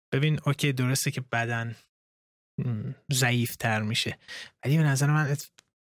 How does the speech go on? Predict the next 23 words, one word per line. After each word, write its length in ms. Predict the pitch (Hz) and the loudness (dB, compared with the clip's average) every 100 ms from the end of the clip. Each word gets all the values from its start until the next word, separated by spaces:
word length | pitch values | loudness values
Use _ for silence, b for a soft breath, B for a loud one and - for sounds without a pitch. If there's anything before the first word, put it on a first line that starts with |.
| _ _ _ _ _ - | _ _ _ _ _ 0
یه 200 | 156 143 | 2 2
زیبایی 720 | 139 139 139 131 131 135 151 | 2 2 2 4 4 4 2
بزرگ 420 | 139 123 117 117 | 2 0 -2 -2
شدن، 500 | - 120 135 123 113 | -2 0 0 0 0
این 180 | 131 127 | 0 0
که 120 | 135 | 2
همیشه 340 | 123 120 - | 2 2 2
اگه 180 | 123 127 | 2 2
اینو 160 | 120 117 | 2 2
در 200 | 117 110 | 2 2
نظر 260 | 113 123 | 0 0
داشته 280 | 113 117 - | 0 0 0
باشیم 200 | 127 135 | 0 2
خیلی 320 | - 135 127 | 2 2 2
هیجان 440 | 127 120 120 123 117 | 2 0 0 0 0
انگیزه، 400 | 117 117 123 135 | -2 -2 0 0
اینی 300 | - 143 143 | 2 2 4
که 200 | 147 143 B B B - | 4 0 B B B -2
تجربه 680 | - 131 120 131 127 135 147 | 0 2 2 2 4 4 4
بیشتری 460 | 131 - 113 113 | 2 0 0 -2
به 80 | 113 | -2
دست 340 | 113 120 - 120 | -2 -2 -2 -2
میاریم 380 | 120 135 165 | -2 -2 -6